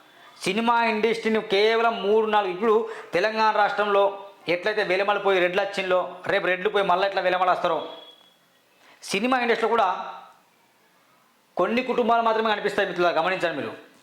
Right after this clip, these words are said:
చిరంజీవి, చిరంజీవికి సంబంధించిన ఫ్యామిలీస్ కావచ్చు, అక్కినేని ఫ్యామిలీ కావచ్చు, ఇటు మహేష్ బాబు ఫ్యామిలీలు కావచ్చు,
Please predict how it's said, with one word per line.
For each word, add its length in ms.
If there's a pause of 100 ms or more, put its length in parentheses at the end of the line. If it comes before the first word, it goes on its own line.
చిరంజీవి, 640
చిరంజీవికి 640
సంబంధించిన 280
ఫ్యామిలీస్ 320
కావచ్చు, 340 (420)
అక్కినేని 500
ఫ్యామిలీ 360
కావచ్చు, 360
ఇటు 400
మహేష్ 340
బాబు 200
ఫ్యామిలీలు 380
కావచ్చు, 500